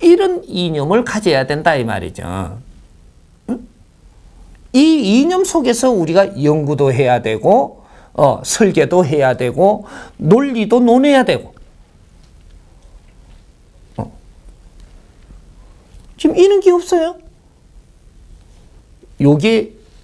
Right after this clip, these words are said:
우리가 이념을 찾지 못하고 이념을 바르게 세우지 못하면 한 발도 더 못 나갑니다.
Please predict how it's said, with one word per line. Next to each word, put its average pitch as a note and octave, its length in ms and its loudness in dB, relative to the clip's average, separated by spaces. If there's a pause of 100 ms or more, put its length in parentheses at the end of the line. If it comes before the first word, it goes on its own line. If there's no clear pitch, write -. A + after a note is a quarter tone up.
(160)
우리가 F3 380 2 (140)
이념을 C#4 720 2
찾지 A3+ 400 -6
못하고 E3 800 -2
이념을 C4 480 2
바르게 F#3+ 300 0
세우지 D3 400 -4
못하면 C3 540 -4
한 - 320 0
발도 G#4 260 0
더 A#3+ 100 0
못 D#3 180 -4
나갑니다. G2+ 360 -12